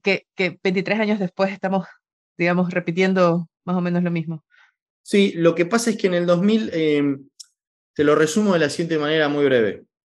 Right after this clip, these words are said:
Speaker 2: Hoy tenés los salarios reales, o sea, los salarios en niveles muy bajos,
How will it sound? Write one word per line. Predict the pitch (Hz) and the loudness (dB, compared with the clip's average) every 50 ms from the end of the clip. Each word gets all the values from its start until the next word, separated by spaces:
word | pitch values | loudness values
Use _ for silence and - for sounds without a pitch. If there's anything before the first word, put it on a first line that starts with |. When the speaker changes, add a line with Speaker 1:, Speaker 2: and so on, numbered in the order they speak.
| _ _ _ _ | _ _ _ _
Speaker 2:
Hoy | - 208 226 233 | 2 4 4 4
tenés | - 202 180 160 127 110 - - - - _ _ _ - | 4 2 2 2 0 -2 -6 -10 -16 -18 _ _ _ -6
los | 139 147 156 156 151 - | 0 4 4 4 4 2
salarios | - 156 156 175 196 220 220 208 175 143 | 0 2 2 4 4 4 4 4 2 2
reales, | 139 139 139 151 175 196 175 143 - - - - _ _ - | 0 0 2 2 2 2 2 -2 -2 -6 -16 -20 _ _ -14
o | 127 | -10
sea, | 123 - 131 | -2 0 2
los | 131 131 131 | 2 2 2
salarios | - - 135 147 165 180 202 185 151 135 - - _ _ _ _ _ - | 2 2 2 4 6 6 6 4 4 2 -2 -10 _ _ _ _ _ -6
en | 131 143 | -4 0
niveles | 147 143 143 156 165 170 170 165 165 - - | 2 4 4 4 6 4 2 2 0 -6 -10
muy | 143 147 165 175 165 | -6 -2 0 2 4
bajos, | 156 147 139 127 - - 160 170 165 - | 4 4 2 2 -2 -4 -6 -6 -8 -12